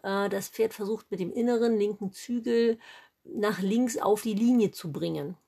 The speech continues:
Das könnt ihr euch mal in Slow Motion angucken und dann wisst ihr, okay, mein Pferd läuft über die äußere Schulter weg. Wie gesagt, aus meiner Erfahrung heraus ist es, dadurch, dass es einfach normal, als normal abgespeichert ist,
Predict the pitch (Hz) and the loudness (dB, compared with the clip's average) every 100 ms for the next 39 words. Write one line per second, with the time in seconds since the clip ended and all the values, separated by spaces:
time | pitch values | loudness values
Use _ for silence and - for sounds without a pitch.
0 | _ - - 202 214 - 202 185 - 185 | _ -12 -6 0 2 2 -2 -4 -2 -2
1 | 190 247 233 - 240 - 247 - 196 190 | 0 0 -2 -4 -4 -4 -8 -4 -2 0
2 | 180 226 - - 185 - 240 247 - - | -2 -4 -4 -6 -6 -4 -2 -2 -4 -16
3 | - - 180 - 220 220 190 185 196 185 | -20 -8 -6 0 2 2 2 0 0 -4
4 | 175 185 196 180 190 - 165 165 - 160 | -4 -2 0 -2 -4 -8 -6 -4 -4 -6
5 | - _ _ _ _ _ - 208 220 196 | -8 _ _ _ _ _ 0 2 2 0
6 | - 190 185 185 202 196 - 190 202 202 | -8 -6 -2 -2 -2 -4 -6 0 0 -2
7 | 196 185 190 202 - 311 339 202 - 196 | -4 -2 0 -2 -6 -14 -6 -6 -4 -6
8 | - - _ 190 208 196 190 190 185 190 | -6 -12 _ -4 -4 -2 -4 -4 -4 -4
9 | - 202 185 180 170 165 151 160 151 147 | -4 0 2 4 4 2 2 0 2 2
10 | 185 - 175 - 170 175 - 180 190 - | 2 0 -4 -6 -2 -2 -2 -6 -12 -10
11 | 190 190 208 240 254 - | -8 -8 -8 -6 -6 -8